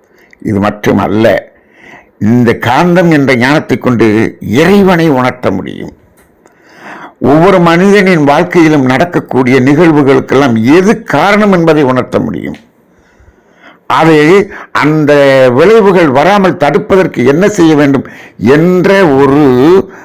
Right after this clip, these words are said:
ஞானத்தையும் கொடுக்க முடியும். எல்லாத்துக்கும் அடிப்படை அந்த காந்தம் என்பதுதான். அப்ப காந்தம் என்பது அடிப்படையான ஒரு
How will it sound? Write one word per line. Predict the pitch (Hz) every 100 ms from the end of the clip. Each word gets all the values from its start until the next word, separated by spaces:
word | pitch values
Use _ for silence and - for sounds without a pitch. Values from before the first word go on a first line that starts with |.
| - -
ஞானத்தையும் | 135 190 220 226 233 226
கொடுக்க | 175 175 143
முடியும். | - - - - _ _ _ _ _ _ -
எல்லாத்துக்கும் | 127 202 226 220 190 170
அடிப்படை | 190 - 185 131 139 - - - -
அந்த | 110 113 110 98 85 80 - _
காந்தம் | - 120 131 131 104
என்பதுதான். | 90 87 - 92 92 - - _ _ _
அப்ப | - - -
காந்தம் | 139 190 160
என்பது | 131 110 101 78 - _ _ _ _ _ _ -
அடிப்படையான | 110 170 - - 190 175 160 139 127 143
ஒரு | 139 113